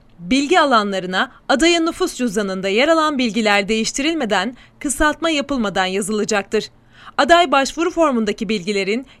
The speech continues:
gerçeğe uygun olmasından aday sorumludur. Eksik veya yanlış bilgilerden adayların yararına doğacak sonuçlar geçersiz sayılır.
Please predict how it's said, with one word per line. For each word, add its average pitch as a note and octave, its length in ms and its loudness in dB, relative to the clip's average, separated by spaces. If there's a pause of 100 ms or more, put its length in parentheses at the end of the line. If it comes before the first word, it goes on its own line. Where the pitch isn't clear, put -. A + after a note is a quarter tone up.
gerçeğe B3+ 460 2
uygun A#3+ 280 0
olmasından A3+ 680 0
aday G#3 300 0
sorumludur. F#3+ 640 -6 (460)
Eksik C4+ 420 0
veya A#3 240 6
yanlış G#3 480 0
bilgilerden G3+ 720 0
adayların A#3 600 2
yararına A3+ 520 2
doğacak G3 600 -2
sonuçlar C4+ 680 0 (240)
geçersiz G#3+ 560 0
sayılır. G3 440 -4